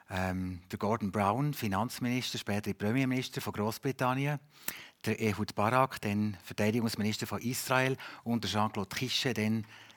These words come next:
Zen-, äh, Präsident von der Zentralbank von der Europäischen. Und die, die es gelesen haben und die es gecheckt haben, wer kommt, die sind schon früher gegangen und sich ein Zettel holen. Eine Stunde, bevor es angefangen hat, das habe ich sonst noch nie gesehen, an einem Open Forum, hat es eine Schlange gegeben und es waren viel mehr Leute gewesen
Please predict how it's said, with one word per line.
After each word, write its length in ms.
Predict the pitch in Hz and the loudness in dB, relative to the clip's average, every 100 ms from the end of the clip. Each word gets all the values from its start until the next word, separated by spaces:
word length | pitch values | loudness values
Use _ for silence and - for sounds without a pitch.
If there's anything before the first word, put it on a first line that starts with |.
| _ | _
Zen-, 320 | - 101 104 | 0 0 0
äh, 320 | 101 95 95 | 0 2 0
Präsident 400 | 95 98 104 110 | -2 0 2 2
von 100 | 113 | 0
der 120 | 101 - | -4 -2
Zentralbank 800 | 110 95 - 90 101 107 98 - | -2 -2 -2 -2 -2 -2 -4 -6
von 120 | 104 | -4
der 100 | 95 | -4
Europäischen. 680 | 92 - 82 80 80 - - _ _ - - - - | -4 -6 -8 -6 -8 -10 -14 _ _ -16 -14 -12 -8
Und 320 | - 117 - - _ - _ _ _ - - | 0 2 0 -6 _ -20 _ _ _ -20 4
die, 140 | 147 | 8
die 60 | 135 | 8
es 200 | 110 - | 6 4
gelesen 400 | 123 131 160 175 | 8 10 10 10
haben 300 | 160 160 175 | 10 8 6
und 140 | 113 107 | 4 -2
die 20 | |
es 140 | - | -2
gecheckt 320 | - 143 - | 2 2 4
haben, 100 | 151 | 6
wer 120 | 127 117 | 6 6
kommt, 220 | 135 139 | 4 4
die 60 | |
sind 120 | 131 117 | 2 2
schon 100 | 120 | 2
früher 180 | 127 | 2
gegangen 360 | 147 143 123 131 | 2 6 6 6
und 60 | 123 | 2
sich 160 | 120 | -2
ein 220 | 110 104 | 0 0
Zettel 480 | - - 120 147 143 | 0 0 2 2 2
holen. 240 | 127 127 123 - - - - - - | 2 2 0 -8 -12 -12 -14 -16 -6
Eine 100 | 110 | -2
Stunde, 560 | - 135 147 156 123 - - | 0 4 4 4 2 -4 -4
bevor 200 | 113 113 | -2 0
es 100 | 120 | 6
angefangen 420 | 117 127 - 123 | 6 6 4 2
hat, 60 | 123 | 2
das 80 | 104 | 2
habe 140 | 101 | 2
ich 80 | 104 | 2
sonst 80 | 110 | 2
noch 100 | 107 | 2
nie 140 | 117 | 2
gesehen, 200 | - 127 | 2 0
an 60 | 117 | 2
einem 100 | 117 | 2
Open 140 | 117 | 0
Forum, 200 | 117 113 | -2 -2
hat 140 | 104 98 | -2 -2
es 20 | |
eine 40 | |
Schlange 360 | 107 101 120 139 | 0 2 2 0
gegeben 360 | - 117 117 - - - - - | 2 4 4 -2 -16 -20 -20 -10
und 120 | 104 107 | -2 -2
es 100 | 107 | -2
waren 80 | |
viel 380 | 104 - 120 117 | -2 2 2 4
mehr 160 | 107 104 | 2 0
Leute 240 | 98 - | 0 -6
gewesen 340 | - 101 90 | -8 -6 -6